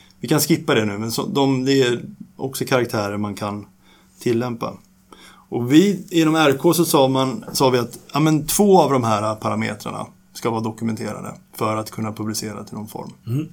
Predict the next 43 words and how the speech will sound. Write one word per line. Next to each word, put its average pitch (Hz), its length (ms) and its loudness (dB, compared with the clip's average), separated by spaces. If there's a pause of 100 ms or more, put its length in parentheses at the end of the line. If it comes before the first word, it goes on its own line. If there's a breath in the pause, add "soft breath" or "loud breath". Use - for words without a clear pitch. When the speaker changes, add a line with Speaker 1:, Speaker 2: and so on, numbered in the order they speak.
(140)
Speaker 1:
Det 143 80 2
var 147 120 6
ungefär, 135 280 4
det 139 160 -4
var 147 120 2
det 120 360 2
förhållningssättet 123 760 0
som 117 140 -4
vi 104 120 -8
hade 104 260 -10 (400)
och 113 120 -8
som 123 120 -4
vi 117 120 0
sen 110 240 -2
gjorde 110 420 -2 (600 soft breath)
en 110 160 -6
bedömning 113 400 2
utifrån 107 260 -6
hela, 104 360 -8 (1200 soft breath)
hela 123 220 4
det 117 80 4
svenska 120 320 0
materialet. 127 640 -2 (760 soft breath)
Eh, 123 480 -2 (100)
det 156 260 6
som 156 320 2
är - 160 -6
lite 165 200 2
spännande 180 540 4
nu 135 140 4
tycker 123 200 0
jag, 117 140 2
det 117 100 0
du 151 160 2
berättar 120 320 2
Magnus, 110 360 -4
att 117 80 -4
de 127 120 -6
andra 135 460 2
har 151 400 0
väntat 127 600 -2
med 113 140 -6
splitten. 170 560 -6